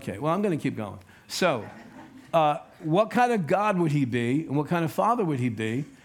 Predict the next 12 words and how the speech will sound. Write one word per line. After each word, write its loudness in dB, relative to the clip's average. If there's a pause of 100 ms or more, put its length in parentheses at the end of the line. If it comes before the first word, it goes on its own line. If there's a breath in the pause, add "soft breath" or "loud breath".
(200 loud breath)
if 0
he 4
did 0
not 0
provide 2
for -2
us -4 (400 loud breath)
the 0 (120)
direction, 0
instructions, 0 (160)
principles -4 (420 loud breath)
to 2